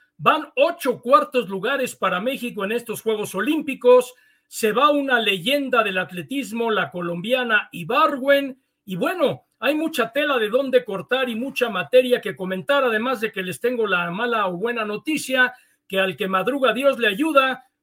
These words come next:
pues a levantarse más temprano para ver al Tri contra Japón en busca de la medalla de bronce. A las cuatro de la mañana será el partido.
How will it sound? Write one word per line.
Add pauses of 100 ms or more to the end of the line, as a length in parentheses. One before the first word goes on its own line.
pues
a
levantarse
más
temprano
para
ver
al
Tri
contra
Japón
en
busca
de
la
medalla
de
bronce. (260)
A
las
cuatro
de
la
mañana
será
el
partido.